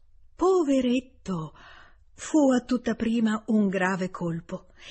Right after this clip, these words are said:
e fece di tutto per dissuaderla. Le ricordò più di una volta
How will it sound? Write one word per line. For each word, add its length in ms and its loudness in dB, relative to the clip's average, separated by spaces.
e 140 2
fece 360 0
di 140 -4
tutto 300 -6
per 140 -4
dissuaderla. 720 -6
Le 180 4
ricordò 580 -2
più 160 -6
di 120 -4
una 140 -4
volta 460 -4